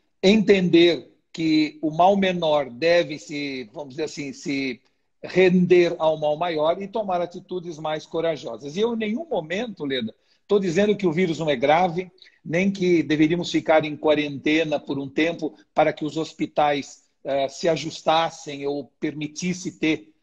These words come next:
vamos dizer assim, um volume de respiradores e et cetera. Mas eu estou falando o seguinte,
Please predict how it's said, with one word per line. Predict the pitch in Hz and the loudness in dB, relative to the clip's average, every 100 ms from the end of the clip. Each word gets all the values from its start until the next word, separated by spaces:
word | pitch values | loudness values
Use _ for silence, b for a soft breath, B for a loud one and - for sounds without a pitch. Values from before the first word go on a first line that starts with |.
| _ - | _ -14
vamos | 151 | -8
dizer | 147 | -6
assim, | 143 165 | -6 -6
um | |
volume | 139 147 156 143 | -2 0 0 0
de | |
respiradores | 147 147 - 147 139 135 131 160 160 139 127 | -2 -4 -2 2 4 4 4 4 4 0 -4
e | |
et | 123 | -6
cetera. | - 170 170 185 - b b b | 0 0 0 -8 -10 b b b
Mas | 175 180 | 0 2
eu | 262 | 0
estou | - 226 | 0 0
falando | 170 156 202 | 2 2 0
o | 214 | -2
seguinte, | 214 175 - | -8 -10 -12